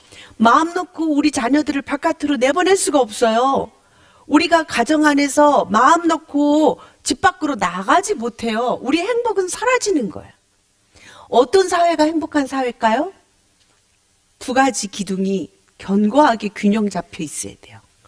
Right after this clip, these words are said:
하나는 사람들과 공감하는 능력과 하나는 분별하는 능력이에요. 이 두 가지가 있어야 돼요.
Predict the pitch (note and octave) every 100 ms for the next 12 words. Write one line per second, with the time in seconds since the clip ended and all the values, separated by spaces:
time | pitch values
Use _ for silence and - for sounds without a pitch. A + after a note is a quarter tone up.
0 | _ _ - F3+ E3+ C4 - _ _ _
1 | _ _ _ - F#3+ F3+ E3 D#3 G3 -
2 | - E3 F3+ F#3+ A#3 C4+ C4+ C#4 C4+ -
3 | E4+ G#4 - _ _ _ A3+ G3+ A3+ -
4 | - _ _ _ _ _ - G3+ A3 A#3
5 | G#3+ G#3 A#3 B3+ G3 - - - _ _
6 | F#3+ - F3+ D#3 - - - -